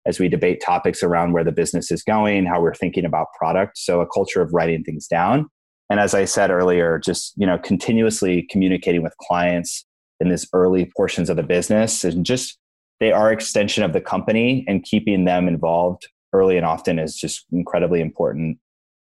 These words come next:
And as I think about, like, early successes for Behance,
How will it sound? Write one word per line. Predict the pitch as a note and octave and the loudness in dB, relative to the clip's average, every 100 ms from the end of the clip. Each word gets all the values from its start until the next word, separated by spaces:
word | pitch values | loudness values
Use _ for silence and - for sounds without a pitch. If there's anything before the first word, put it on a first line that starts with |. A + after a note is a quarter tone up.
| - | 0
And | G#2+ | 0
as | G#2 | 2
I | A2 | 2
think | C3 C#3 | 2 2
about, | A#2+ G2+ G2 | 2 2 4
like, | F#2 F2+ - _ _ _ _ | 2 0 -6 _ _ _ _
early | A2+ A2+ A2 | 4 4 4
successes | G#2 G2 - F#2+ F2 - G2 G#2 - - _ | 0 -4 -2 -2 -2 0 0 0 -4 -16 _
for | - F#2 F2+ F2+ F2 E2+ - _ _ - | -2 2 4 4 4 2 -4 _ _ -2
Behance, | G2+ - F#2 F#2 G#2+ - | -2 0 0 2 0 -2